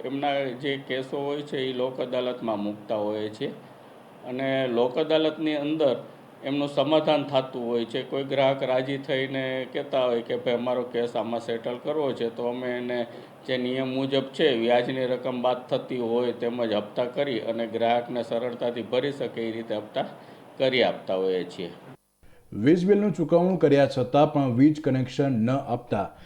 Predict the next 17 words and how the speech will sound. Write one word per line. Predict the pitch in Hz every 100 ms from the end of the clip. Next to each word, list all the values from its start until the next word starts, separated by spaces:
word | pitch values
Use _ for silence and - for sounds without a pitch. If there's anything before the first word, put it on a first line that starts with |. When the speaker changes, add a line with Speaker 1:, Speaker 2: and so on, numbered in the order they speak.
| - -
Speaker 2:
એક | 147 185 165
વર્ષથી | 165 175 170 185
નઝીર | 147 131 156
લંગા | 143 131 139
પીજીવીસીએલ, | 135 135 113 123 127 - 135 135 139 - 113
ગ્રાહક | 123 123 127
સુરક્ષા | 127 135 127 123 139
અને | 160 - - 123 127
કલેક્ટર | - 143 151 170 160
સહિતની | 156 139 139 143
કચેરીઓમાં | 131 120 120 120 127 113 113 123 - -
ન્યાય | 131 147 175
માટે | 156 143 147
ધક્કા | 123 117 - 123
ખાઈ | 120 107
રહ્યા | 90 85 -
છે. | -